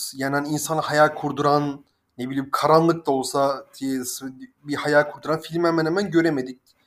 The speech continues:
E, Green Knight varmış. Allah'tan ki Green Knight varmış. Ya son iki senedir o kadar kesat ki işler. E, saçma sapan filmlere sürekli zaman şey yapıp duruyoruz ama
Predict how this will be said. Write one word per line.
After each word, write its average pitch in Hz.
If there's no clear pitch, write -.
E, 156
Green 185
Knight 165
varmış. 135
Allah'tan 160
ki 143
Green 139
Knight 127
varmış. 131
Ya 151
son 180
iki 180
senedir 190
o 151
kadar 190
kesat 247
ki 185
işler. 139
E, 160
saçma 196
sapan 180
filmlere 175
sürekli 175
zaman 170
şey -
yapıp 160
duruyoruz 175
ama 170